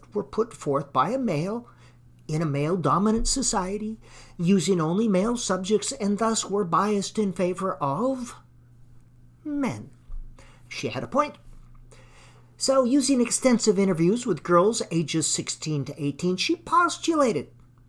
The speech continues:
that women have different moral reasoning tendencies than men. According to Gilligan, women tend to think of right and wrong,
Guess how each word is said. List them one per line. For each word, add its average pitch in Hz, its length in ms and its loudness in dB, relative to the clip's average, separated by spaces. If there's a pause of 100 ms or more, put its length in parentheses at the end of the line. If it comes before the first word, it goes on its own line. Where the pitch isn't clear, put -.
(180)
that 220 200 -12
women 240 260 0
have 233 340 -4
different 277 560 -4
moral 175 460 2
reasoning 156 560 0
tendencies 139 720 -6
than 262 260 -4
men. 269 380 -2 (880)
According 302 540 -4
to 277 100 -2
Gilligan, 175 500 2 (440)
women 143 420 0 (240)
tend 175 300 -4
to 170 80 -10
think 175 260 -4
of 135 140 -6
right 135 300 0
and 247 120 0
wrong, 165 460 4